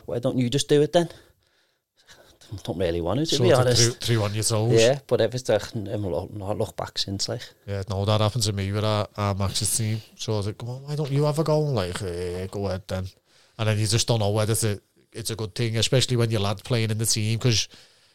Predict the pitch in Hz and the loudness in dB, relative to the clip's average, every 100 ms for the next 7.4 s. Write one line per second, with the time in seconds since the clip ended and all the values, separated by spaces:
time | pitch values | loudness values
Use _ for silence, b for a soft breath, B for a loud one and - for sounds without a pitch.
0 | b 127 117 120 120 127 123 113 113 117 | b -2 2 6 6 6 6 6 6 6
1 | 120 107 120 113 123 113 117 110 104 - | 4 4 2 2 2 2 2 0 -4 -8
2 | - 117 107 101 123 151 135 135 127 120 | -8 0 4 6 6 6 6 6 4 2
3 | 113 117 117 110 117 113 120 113 120 104 | 0 -2 0 0 0 0 2 2 2 0
4 | 107 107 98 101 104 127 107 104 104 117 | -2 -2 -2 -2 -2 -2 -2 0 0 0
5 | 131 - 113 104 104 _ _ _ _ _ | -4 -6 -4 -4 -6 _ _ _ _ _
6 | - 113 107 117 113 110 113 101 117 107 | -2 2 2 2 0 0 0 2 4 4
7 | 101 120 127 | 4 2 2